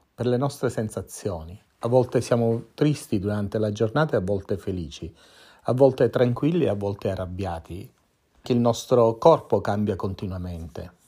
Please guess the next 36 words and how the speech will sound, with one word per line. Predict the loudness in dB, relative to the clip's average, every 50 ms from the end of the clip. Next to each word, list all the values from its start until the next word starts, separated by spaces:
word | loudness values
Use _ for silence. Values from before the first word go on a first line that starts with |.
| _ _
Il | -10 -10 0
corpo | 4 4 4 4 4 0
che | 0 0
abbiamo | -2 0 0 0 0 2
adesso | 2 4 4 2 2 -2 -2 2 2 2 2
non | 2 0 0
era | 0 0 0 -2 -2
quello | -2 -2 -2 -2 0 0 -2 -2
di | -2 -4 -6
qualche | -4 -6 -6 -4 -6 -6
anno | -6 -6 -6 -8
fa. | -4 0 0 0 0 -2 -10 -20 -20 _ _ _ _ _ _ _ -20 _ _ _ _ _ _ _ _ _ _ _ _ -4
Non | 2 4 6
è | 6
il | 6 6 6
corpo | 6 6 6 6 6 4 4
con | 4 4 2 0
cui | 2 0 0 0
siamo | 2 0 0 0 2
nati, | 4 4 4 4 2 0 -4 -8 -12 -12 -12 _ _ _ _ _
non | -4 0 2 2
è | 2
il | 0 0
corpo | 2 6 6 6 6 4 2 2 2 4
con | 4 2 0 0
cui | 0 0 0 2
da | 4 4 4
adolescenti | 4 4 4 4 4 2 0 -2 0 0 2 2 0 0 -2 -2 -2
frequentavamo | -2 -4 -6 -2 -2 -2 -2 0 0 0 2 2 2 0 0
il | -2
superiore. | -4 -8 -12 -10 -10 -8 -6 -6 -6 -8 -8 -10 -12 -16 -16 _ _ _ _ _ _ _ _ _ _ _ _ _ _ _ _ 0
Anche | 2 4 4 4 4 2
i | 4
nostri | 4 4 2 2 4 4
ruoli | 6 8 8 8 8 6 2 -2
cambiano | -2 -2 -2 -2 -6 -8 -8 -8 -8 -10 -12 -14 -16